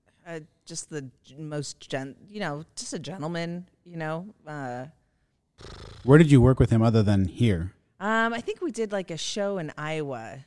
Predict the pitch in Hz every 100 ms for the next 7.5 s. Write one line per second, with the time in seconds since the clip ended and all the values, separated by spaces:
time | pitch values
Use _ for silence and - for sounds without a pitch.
0 | _ 104 95 95 - 147 139 135 131 123
1 | 123 - 143 135 131 127 127 123 127 131
2 | 135 139 135 131 - 135 127 123 117 110
3 | 131 _ _ _ _ _ _ _ _ _
4 | _ _ 151 170 - 269 175 156 151 139
5 | 131 143 147 143 135 160 156 165 139 147
6 | 143 135 - 135 127 131 131 127 131 120
7 | - 131 _ - -